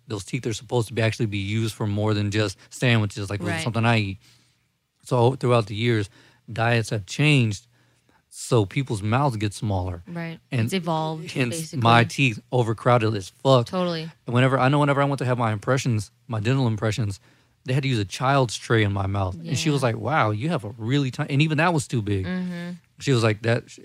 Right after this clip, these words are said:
Speaker 1: 'cause she kinda said, like, "Hey, that's kind of why your teeth are so
Speaker 2: Mm-hmm.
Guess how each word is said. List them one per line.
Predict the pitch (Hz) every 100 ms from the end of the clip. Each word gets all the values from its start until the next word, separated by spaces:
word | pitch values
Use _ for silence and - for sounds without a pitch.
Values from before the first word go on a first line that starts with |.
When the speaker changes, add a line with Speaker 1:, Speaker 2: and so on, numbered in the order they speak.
| - 151 156
Speaker 1:
'cause | -
she | 147 156
kinda | 156 131
said, | - 151
like, | 113 104
"Hey, | 117 110 92 - _ _
that's | 120 123 -
kind | - 117
of | 104
why | 107 107
your | 101 98
teeth | 95 120 120
are | 104
so | - 107 101 92 180
Speaker 2:
Mm-hmm. | 180 185